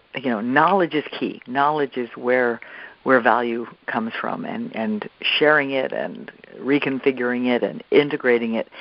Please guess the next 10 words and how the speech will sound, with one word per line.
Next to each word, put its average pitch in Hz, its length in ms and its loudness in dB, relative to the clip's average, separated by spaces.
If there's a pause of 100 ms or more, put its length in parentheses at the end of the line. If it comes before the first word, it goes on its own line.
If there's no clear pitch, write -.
(260)
is 123 240 4
how 117 340 2
we 110 420 -6
add 110 240 0
value 104 380 2
in 101 120 -6
the 110 80 -4
world. 139 340 4 (520)
Now, 139 160 4 (100)
if 151 140 4